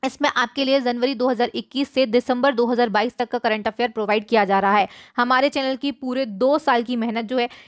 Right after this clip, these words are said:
ये आपको इन दोनों ईबुक में प्रोवाइड की जा रही है। इन दोनों ईबुक की जो लिंक है ये इसी वीडियो के डिस्क्रिप्शन बॉक्स में आपके लिए मिल जाएगी। ईबुक को बाय करने में आपको दिक्कत परेशानी होती है तो वहीं पर आपके लिए एक WhatsApp नंबर प्रोवाइड किया गया है,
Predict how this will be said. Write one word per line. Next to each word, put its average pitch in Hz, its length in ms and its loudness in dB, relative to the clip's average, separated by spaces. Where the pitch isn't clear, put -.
ये 269 100 2
आपको 254 560 2
इन 277 160 -4
दोनों 254 320 -4
ईबुक 240 340 -4
में 262 120 -2
प्रोवाइड 226 480 0
की 233 200 -6
जा 202 160 2
रही 226 280 0
है। 196 120 0
इन 233 140 0
दोनों 233 260 2
ईबुक 226 280 -2
की 247 80 -2
जो 220 100 0
लिंक 277 300 0
है 302 80 4
ये 247 120 0
इसी 269 340 0
वीडियो 240 300 0
के 247 180 2
डिस्क्रिप्शन 277 680 -2
बॉक्स 220 260 0
में 247 80 -2
आपके 202 360 -2
लिए 226 140 0
मिल 214 180 -2
जाएगी। 226 380 0
ईबुक 262 360 2
को 320 100 2
बाय 240 200 2
करने 240 240 -4
में 262 100 -2
आपको 247 220 -4
दिक्कत 226 320 -4
परेशानी 233 440 -2
होती 240 260 -2
है 269 80 4
तो 262 100 0
वहीं 247 200 0
पर 262 160 2
आपके 247 220 0
लिए 240 100 2
एक 208 100 -6
WhatsApp 220 360 -2
नंबर 220 280 0
प्रोवाइड 233 360 0
किया 233 200 2
गया 240 160 2
है, 254 160 2